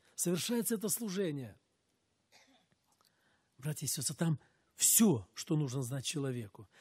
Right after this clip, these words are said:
Разная тематика в разных газетах. Взять и понести, и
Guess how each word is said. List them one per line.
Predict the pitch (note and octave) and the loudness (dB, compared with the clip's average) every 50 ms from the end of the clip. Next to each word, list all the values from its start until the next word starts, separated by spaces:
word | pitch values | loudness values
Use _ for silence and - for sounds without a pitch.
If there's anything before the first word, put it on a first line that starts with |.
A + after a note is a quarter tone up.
| - - | -14 -6
Разная | - E3+ G#3+ G#3+ D#3+ G3 A#3 G#3+ | 0 2 2 4 4 4 2 2
тематика | - - B3 A3+ G#3 A3+ G#3+ F3 - - D3+ - F3 | 4 6 8 8 8 8 6 4 0 -2 0 0 2
в | E3+ | 2
разных | G#3+ A#3 F#3+ F#3+ B3+ G#3+ | 2 2 2 2 0 2
газетах. | G#3+ C4 A#3 G3+ A3+ A3 F#3 D3+ - B2+ B2+ - _ _ _ _ _ _ _ | 2 2 2 4 2 0 0 -2 -4 -10 -14 -14 _ _ _ _ _ _ _
Взять | - G2+ - - F#3 A#3+ A#3+ A#3 - - _ _ _ _ - | -6 -2 0 2 4 2 2 0 -4 -8 _ _ _ _ -2
и | B3 A#3 | -2 -2
понести, | - - A3+ G#3+ G3 F#3 - - - - D3+ B2 A2 - _ _ _ _ _ - | 0 0 0 0 0 0 0 -2 -4 -6 -8 -10 -10 -10 _ _ _ _ _ 0
и | - B3+ A#3+ A3 | 2 4 4 4